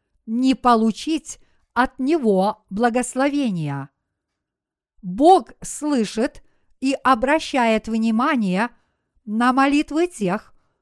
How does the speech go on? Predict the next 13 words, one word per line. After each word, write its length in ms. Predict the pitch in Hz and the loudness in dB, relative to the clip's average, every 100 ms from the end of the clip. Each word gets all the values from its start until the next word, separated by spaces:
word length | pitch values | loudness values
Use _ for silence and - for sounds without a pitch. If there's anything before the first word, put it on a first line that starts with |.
| _ | _
кто 580 | - - 262 240 226 _ - | -18 0 4 6 4 _ -6
предан 600 | 226 302 226 175 202 220 _ _ - | -2 0 0 -2 -4 -6 _ _ -10
Его 360 | 214 269 277 | -4 0 0
делу, 540 | 262 247 180 156 180 247 _ _ _ _ _ _ _ _ 262 | 0 0 -2 0 -2 -4 _ _ _ _ _ _ _ _ 0
и 180 | 240 226 | 2 2
Он 360 | 262 320 233 180 | 4 4 4 0
глубоко 680 | 196 233 214 285 339 240 208 | -2 0 2 0 2 2 2
интересуется 1160 | 240 240 226 240 233 - 339 320 285 - 269 262 - _ _ - | 0 -2 -2 0 -2 -2 -2 0 -2 -4 -2 -4 -8 _ _ -16
всем 440 | - 262 262 349 | -10 -2 -2 -2
тем, 420 | - 214 175 214 _ _ _ _ | -6 -4 -2 -4 _ _ _ _
что 320 | - - 247 - | -12 0 0 0
имеет 500 | 247 262 254 233 - | -2 0 0 -2 -4
отношение 1000 | 220 226 214 202 277 302 226 185 190 | -8 -4 -4 -4 -2 -2 0 0 -2